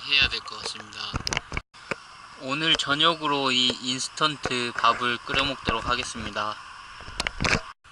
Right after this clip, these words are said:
이렇게 또 인스턴트 밥을 완성시켜서 맛있게 먹도록 하겠습니다. 오늘, 아, 다섯 시간 사십 분 동안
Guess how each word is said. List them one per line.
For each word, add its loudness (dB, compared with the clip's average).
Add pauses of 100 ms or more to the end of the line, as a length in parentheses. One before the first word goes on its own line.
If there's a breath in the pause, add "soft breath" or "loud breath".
(1300)
이렇게 0 (120)
또 4 (380)
인스턴트 2
밥을 6
완성시켜서 4
맛있게 4
먹도록 2
하겠습니다. 2 (880)
오늘, 6
아, 6
다섯 0
시간 4
사십 0
분 -6
동안 4